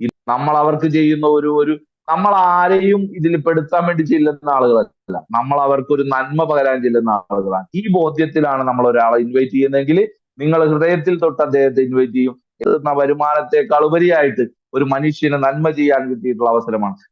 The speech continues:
ആ നന്മ ചെയ്യുന്നതിലൂടെയാണ് നമുക്ക് വരുമാനം കിട്ടുന്നത്. പ്രിയപ്പെട്ടവരെ, നമ്മൾ ആ നന്മയുടെ ഭാഗത്തിലാണുള്ളത്. ഇവിടെ സെയിൽസ് ക്ലോസിംഗ് എന്നുള്ള സബ്ജക്ട്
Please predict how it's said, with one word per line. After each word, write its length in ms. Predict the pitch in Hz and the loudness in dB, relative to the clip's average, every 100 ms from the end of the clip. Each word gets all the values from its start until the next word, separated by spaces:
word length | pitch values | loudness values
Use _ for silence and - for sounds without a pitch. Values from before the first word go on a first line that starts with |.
| - | -4
ആ 60 | |
നന്മ 480 | 131 135 139 170 196 | -2 0 0 0 0
ചെയ്യുന്നതിലൂടെയാണ് 960 | 190 185 180 180 175 175 175 180 175 170 | 0 2 2 2 2 2 2 4 2 2
നമുക്ക് 260 | 165 151 156 | 0 2 2
വരുമാനം 380 | 143 135 127 117 | 2 2 0 -2
കിട്ടുന്നത്. 320 | 101 98 87 _ _ _ - | -6 -8 -12 _ _ _ -6
പ്രിയപ്പെട്ടവരെ, 560 | 117 120 113 113 113 135 _ _ | -2 0 0 2 0 -2 _ _
നമ്മൾ 240 | 110 120 | -2 0
ആ 100 | 123 | 0
നന്മയുടെ 540 | 127 120 131 147 151 147 | 0 -2 0 0 2 0
ഭാഗത്തിലാണുള്ളത്. 880 | 131 127 123 117 120 113 110 107 104 - _ - | 0 0 0 0 0 2 0 2 0 -2 _ -4
ഇവിടെ 200 | 110 113 | -2 0
സെയിൽസ് 440 | 127 123 143 139 | 2 2 2 -2
ക്ലോസിംഗ് 380 | 127 131 131 123 | -2 0 -2 -4
എന്നുള്ള 500 | 123 120 117 113 - - | -4 0 2 0 -2 -4
സബ്ജക്ട് 460 | 110 113 104 110 | -2 -2 -2 -2